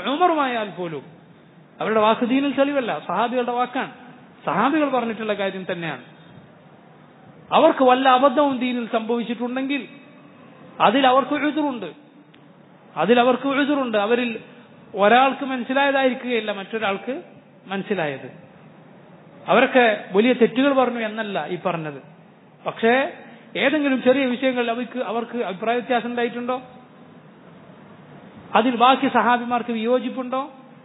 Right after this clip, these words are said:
എങ്കിൽ കിതാബിനും സുന്നത്തിനോട് യോജിച്ച അഭിപ്രായം മാത്രമേ നമ്മൾ സ്വീകരിക്കുകയുള്ളൂ. സഹാബികളുടെ കാര്യത്തിൽ പോലും ഇങ്ങനെയാണ്, പിന്നെയാണ് ബാക്കിയുള്ള ഇതേ കാര്യം. അപ്പൊ അവരിൽ ഒരാൾക്ക് തെറ്റുപറ്റി എന്ന് പറയാൻ നിങ്ങളാരാ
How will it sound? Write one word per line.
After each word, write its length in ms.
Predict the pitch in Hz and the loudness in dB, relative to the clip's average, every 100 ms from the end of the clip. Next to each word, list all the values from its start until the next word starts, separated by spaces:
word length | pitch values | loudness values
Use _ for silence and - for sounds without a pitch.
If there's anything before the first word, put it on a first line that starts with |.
| - - 180 | -20 -10 -2
എങ്കിൽ 300 | 190 214 214 | 0 0 -2
കിതാബിനും 500 | 196 214 240 233 208 | 0 2 2 -2 -6
സുന്നത്തിനോട് 520 | 214 214 214 202 196 | -8 -10 -10 -8 -6
യോജിച്ച 300 | 190 190 190 | -6 -6 -8
അഭിപ്രായം 360 | 175 190 190 | -8 -8 -8
മാത്രമേ 360 | 180 170 190 240 - - - - - | -10 -12 -10 -10 -12 -20 -20 -20 -14
നമ്മൾ 140 | 160 175 | -8 -6
സ്വീകരിക്കുകയുള്ളൂ. 600 | 180 180 175 175 156 143 | -4 -2 -2 -4 -8 -4
സഹാബികളുടെ 540 | 190 226 320 339 330 | 0 2 2 2 0
കാര്യത്തിൽ 400 | 277 277 277 247 | 0 0 0 -4
പോലും 200 | 233 247 | -2 -2
ഇങ്ങനെയാണ്, 360 | 233 220 196 147 - - - - - | -2 -4 -6 -8 -14 -20 -20 -20 -8
പിന്നെയാണ് 260 | 208 233 214 | -4 -2 0
ബാക്കിയുള്ള 380 | 202 202 214 | -2 -2 -4
ഇതേ 180 | 208 202 | -4 -4
കാര്യം. 320 | 202 196 202 208 - - - - - - - - - _ - - - 156 | -4 -4 -4 -10 -16 -20 -20 -20 -20 -20 -20 -20 -20 _ -20 -20 -12 2
അപ്പൊ 120 | 220 | 4
അവരിൽ 340 | 277 349 294 | 6 6 6
ഒരാൾക്ക് 380 | 269 285 262 269 | 6 4 2 -2
തെറ്റുപറ്റി 500 | 247 - 269 254 247 | -4 -4 -2 -2 -2
എന്ന് 220 | 233 247 | -2 -2
പറയാൻ 260 | 240 233 226 | -4 -2 -4
നിങ്ങളാരാ 560 | 214 233 214 208 208 | -2 0 0 0 -2